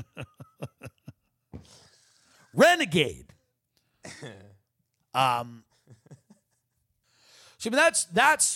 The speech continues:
where you have it, folks. At the end of the day, this is not a video episode. This is an episode on the fly. We'll be back doing video next week. I will be back in Palm Springs, back in the desert,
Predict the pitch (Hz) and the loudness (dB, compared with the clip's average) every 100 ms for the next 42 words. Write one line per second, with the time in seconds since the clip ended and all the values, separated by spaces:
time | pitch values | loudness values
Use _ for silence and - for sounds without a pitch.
0 | 180 196 175 156 165 120 - 117 104 - | -4 -4 -2 2 0 0 -6 -6 -6 -8
1 | 151 185 220 240 202 156 180 175 175 170 | -6 -2 -2 -2 -4 -2 0 0 -4 -6
2 | 151 - 135 160 180 185 156 165 156 143 | -6 -6 -2 2 2 2 -4 -4 -4 -4
3 | 131 131 - 135 131 120 127 113 156 165 | -6 -6 -4 -4 -6 -10 -8 -4 -4 -4
4 | 151 147 135 120 110 - 139 135 135 135 | -4 -4 -6 -8 -14 -10 -4 0 0 0
5 | 131 _ _ _ 139 143 151 127 147 147 | -8 _ _ _ -8 -6 -8 -2 2 2
6 | 156 - 139 131 110 151 156 151 135 120 | 0 -4 -10 -10 -4 -2 -2 -4 -6 -8
7 | - 139 160 156 - 135 143 139 123 - | -8 -4 -6 -4 -6 -8 -8 -10 -10 -2
8 | 143 143 143 - 110 - 120 104 - - | 0 0 -2 -10 -10 -10 -8 -8 -10 -6
9 | 170 151 151 - - - - - 147 127 | -6 -4 -8 -6 0 2 2 0 -8 -14
10 | - 143 127 131 123 | -6 -4 -4 -4 -10